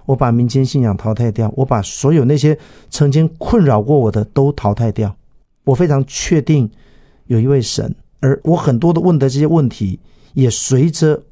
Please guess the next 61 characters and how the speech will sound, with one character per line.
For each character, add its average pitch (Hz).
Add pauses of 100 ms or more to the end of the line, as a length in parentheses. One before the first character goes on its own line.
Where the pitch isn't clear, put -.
我 117
对 139
真 151
理 123
的 101
认 117
识 107 (440)
而 120
渐 131
渐 113
得 98
到 113
了 95
解 -
答。 - (460)
所 202
以 208
这 220
样 190
算 180
起 147
来， 123
应 147
该 156
是 151
在 151
我 110
大 139
学 110
毕 110
业 95
的 -
时 -
候。 - (260)
我 151
大 208
学 170
毕 180
业 170
的 147
时 151
候， 143
最 165
后 156
那 147
一 135
关 135
是 131 (520)
我 123
开 156
始 120
思 160
想 113
我 107
的 110
人 113
生。 131 (600)
那 165
我 127
觉 131
得 143